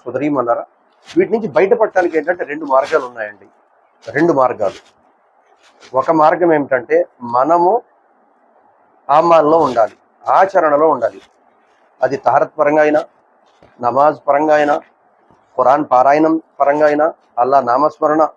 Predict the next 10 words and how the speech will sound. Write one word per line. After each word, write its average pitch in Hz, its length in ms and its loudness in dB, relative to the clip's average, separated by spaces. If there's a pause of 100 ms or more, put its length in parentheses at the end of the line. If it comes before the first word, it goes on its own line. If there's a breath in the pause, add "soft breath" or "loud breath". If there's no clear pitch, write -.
(400)
చేయడం 143 240 -2
పరంగా 147 380 0
అయినా, 147 240 0 (540)
వగైరా 156 280 2
వగైరా. 113 320 0 (1400)
రెండవ 226 300 2
రకం 180 280 2
ఏంటంటే, 131 420 -6 (880)
మంచి 208 500 -4 (1200)
నమ్మకస్తుడైనటువంటి 160 1600 -2